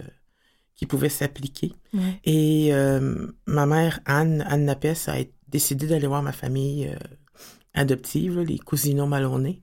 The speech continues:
Speaker 2: Mhm.
Speaker 1: pour, euh, leur demander s'ils voulaient me prendre en adoption.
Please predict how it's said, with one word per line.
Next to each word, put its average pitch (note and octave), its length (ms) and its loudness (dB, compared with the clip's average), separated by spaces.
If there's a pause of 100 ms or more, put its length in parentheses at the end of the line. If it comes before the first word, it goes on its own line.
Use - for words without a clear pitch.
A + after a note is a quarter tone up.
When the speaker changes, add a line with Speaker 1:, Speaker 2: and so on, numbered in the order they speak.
(120)
Speaker 2:
Mhm. G#3+ 340 0
Speaker 1:
pour, F3 380 4
euh, D3+ 100 4
leur C#3+ 180 2
demander C#3 460 0
s'ils C#3 320 -6
voulaient C3+ 180 -2
me C3 80 0
prendre C3 680 -6
en B2+ 100 -2
adoption. - 480 -8